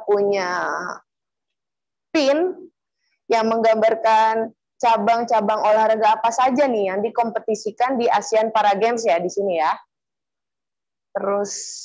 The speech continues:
di sini ada, ini adalah gambaran nih, ini me-, medali dari emas, perak, perunggu pada saat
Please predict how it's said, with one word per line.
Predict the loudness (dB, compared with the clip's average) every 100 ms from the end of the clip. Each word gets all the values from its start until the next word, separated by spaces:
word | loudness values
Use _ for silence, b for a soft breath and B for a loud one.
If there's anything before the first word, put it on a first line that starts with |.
| -16 -16 -18 -18 -20 _ -4
di | -2
sini | -2 -2 0 0 0 0 -2
ada, | -2 -2 -2 0 2 2 2 -2 -8 _ b b b b b b -8
ini | -4 -2 0 0 0 -2 0
adalah | 0 2 2 4 4 4 4 4 0 -4 -4
gambaran | -2 2 2 4 2 0
nih, | -2 -2 0
ini | 0 0 -2 -6 -6
me-, | -6 -4
medali | -2 2 4 2 0 -2 -6 _ _ _ _ _
dari | 0 2 0 -2
emas, | 0 0 0 -2 -2 -4 -8 -12 -18 -20 _ _
perak, | 2 4 4 4 4 2 0
perunggu | -2 2 2 0 0 0 0 -2
pada | -2 2 2
saat | 2 0